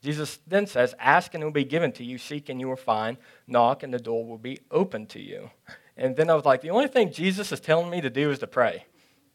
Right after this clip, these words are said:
That's all he's telling me to do. He's not, he's not breaking this down for me. He's just saying, "Hey, ask and you'll receive." It's kinda like my parents are telling me, "Hey, if you be good, we'll get ice cream on the way home."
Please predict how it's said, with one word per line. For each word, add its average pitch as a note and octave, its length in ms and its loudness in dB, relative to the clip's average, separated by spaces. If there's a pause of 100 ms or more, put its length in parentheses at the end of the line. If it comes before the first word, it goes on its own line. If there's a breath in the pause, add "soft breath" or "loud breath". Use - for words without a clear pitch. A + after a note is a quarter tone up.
(520)
That's D#3 220 2 (120)
all G3+ 220 4
he's F#3 240 -4
telling C#3 320 4
me C3 120 -2
to A#2 100 -6
do. G2+ 300 -8
He's D#3+ 160 -8
not, F#3 320 4 (260 soft breath)
he's C#3+ 80 -10
not E3+ 240 6
breaking D3+ 300 4
this D3 140 4
down C3 320 6
for A#2 180 -10
me. A#2+ 80 -6
He's C3 80 -6
just D3+ 160 -4
saying, C3+ 180 4
"Hey, C3+ 220 6
ask D3 520 4
and B2+ 220 -6
you'll C3 420 -2 (140)
receive." B2 680 -4 (300 soft breath)
It's - 80 -20
kinda C#3 160 4
like D3 160 6
my C3+ 120 6
parents D#3 440 2
are B2 60 -8
telling C#3 240 -2
me, C3 100 2
"Hey, D#3 280 4
if A#3 120 -10
you C3 80 -14
be C#3+ 160 0
good, C#3+ 380 4
we'll B2 80 -14
get C3+ 180 2
ice D3+ 300 4
cream D3+ 220 0
on D3+ 100 6
the D3 80 -2
way D3 160 8
home." C#3 380 2